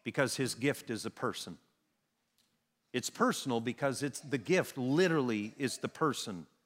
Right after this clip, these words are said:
of his son. Now, I don't know if you've ever received a gift where you knew the person knew you,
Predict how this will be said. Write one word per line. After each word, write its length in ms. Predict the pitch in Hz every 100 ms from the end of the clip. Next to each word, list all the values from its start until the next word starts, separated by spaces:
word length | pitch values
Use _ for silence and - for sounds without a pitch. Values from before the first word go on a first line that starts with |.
| _ _ -
of 80 | 104
his 100 | 101
son. 460 | - 110 82 69 - _ _ _ _ _ _ _ _ _ _ _ _ _ _ _ _ _ -
Now, 100 | 143
I 120 | 165
don't 180 | 220 175
know 140 | 175
if 120 | 143 160
you've 200 | 147 143
ever 200 | 156 147
received 560 | 131 - 185 175 120
a 40 | 123
gift 540 | 117 110 110 - - _ _ _ _
where 200 | 120 135
you 200 | 135 147
knew 280 | 151 147 170
the 100 | 139
person 580 | - 151 131 - 123 117
knew 140 | 120
you, 260 | 104 85